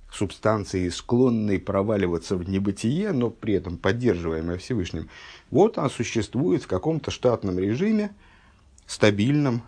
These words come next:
который может обеспечивать, э, чередование жатвы, там, сева и жатвы,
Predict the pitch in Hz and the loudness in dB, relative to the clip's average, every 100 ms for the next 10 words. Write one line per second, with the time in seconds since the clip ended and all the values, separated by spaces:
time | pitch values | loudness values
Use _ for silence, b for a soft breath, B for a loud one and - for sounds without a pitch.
0 | - _ - - 101 98 101 98 131 127 | -14 _ -20 0 2 4 4 4 2 2
1 | 92 92 - 123 110 95 87 76 - - | 0 -2 0 0 2 2 2 0 -6 -6
2 | 85 85 78 - - - - 90 90 92 | -4 -4 -6 -10 -18 -6 -2 2 2 4
3 | 90 87 85 87 82 - 82 76 73 B | 2 0 -2 -2 -4 -4 -6 -6 -8 B
4 | B - 82 - 110 90 82 87 120 160 | B -6 -4 0 2 2 2 0 0 -2
5 | - 76 | -2 -8